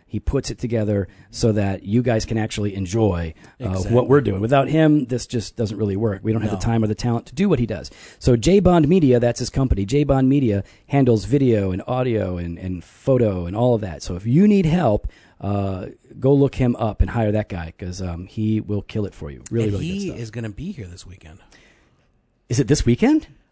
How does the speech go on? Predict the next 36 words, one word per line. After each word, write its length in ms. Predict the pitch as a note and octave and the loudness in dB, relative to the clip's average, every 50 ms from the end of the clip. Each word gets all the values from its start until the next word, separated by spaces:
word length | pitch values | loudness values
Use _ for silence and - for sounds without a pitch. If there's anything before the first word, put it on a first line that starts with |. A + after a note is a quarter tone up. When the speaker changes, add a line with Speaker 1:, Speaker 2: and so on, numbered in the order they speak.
| _ _ | _ _
Speaker 1:
No. 160 | - C#3+ F2 E3+ | -2 0 0 0
Speaker 2:
Yeah, 140 | F3 - | 0 -2
when 160 | - C#3+ D3 D3 | -2 -2 0 0
this 140 | E3 E3+ | -2 -2
Speaker 1:
Oh, 60 | - - | -2 0
Speaker 2:
comes 160 | F3 D#3 C#3 | 4 4 6
Speaker 1:
when 80 | C#3 | 6
Speaker 2:
out. 20 | C#3+ | 4
Speaker 1:
this 100 | D#3 - | 2 2
comes 160 | - B2 G#2+ | 0 0 0
out. 140 | C#3 A#2+ G2+ | 0 0 2
Yeah, 140 | A2+ C#3 C3+ | 2 2 0
that's 100 | - G#2+ | 0 -2
Speaker 2:
Yeah, 80 | C3 | -4
Speaker 1:
right. 80 | D#3 D#3 | -2 -2
Speaker 2:
when 100 | C#3 B2 | 0 0
this 140 | C#3+ D#3+ D#3+ | 0 -2 -2
comes 240 | - - E3 D#3 C#3 | -2 -4 -4 -4 -4
out. 260 | D3+ G#3 G3 G#2 - _ _ | -6 -6 -8 -10 -12 _ _
He 220 | - A#2+ A#2+ C3+ | -16 -14 -14 -12
comes, 360 | C3 - D#3 C#3+ C#3+ C3+ C3 C3 | -12 -10 -10 -10 -10 -10 -14 -16
uh, 340 | C3+ C3+ C3+ C3 C3 C3+ C3 - | -16 -16 -16 -16 -18 -18 -18 -16
to, 260 | - C#3 C3+ C3+ C3+ C3 | -12 -12 -10 -10 -12 -12
well, 480 | B2 B2+ A#2+ - B2 B2 A2+ G2+ - - | -12 -12 -12 -8 -6 -6 -6 -6 -8 -12
when 140 | A#2+ B2+ B2+ | -10 -6 -4
this 120 | D3+ F3+ - | -2 -2 -2
Speaker 1:
Yep. 60 | - | -2
Speaker 2:
comes 140 | - - D3+ | 0 0 0
out, 40 | |
it'll 100 | C#3+ C#3 | -2 -2
be 80 | B2 B2+ | -4 -6
a 40 | A2+ | -6
Thursday. 500 | - - E3+ D#3+ C#3+ A#2 G#2 F2+ G2+ A#2+ - | -4 -4 -4 -4 -4 -6 -8 -12 -12 -14 -12
Speaker 1:
So 220 | - - G2+ F2 | -10 -8 -8 -8
tomorrow. 440 | - - G2+ F#2+ G2 G2 F2 D#2+ - _ _ _ _ _ _ - | -6 -6 -4 -2 -2 -4 -4 -8 -12 _ _ _ _ _ _ -10
Speaker 2:
Yeah. 240 | G2+ G#2+ A#2+ A2 | -8 -8 -8 -8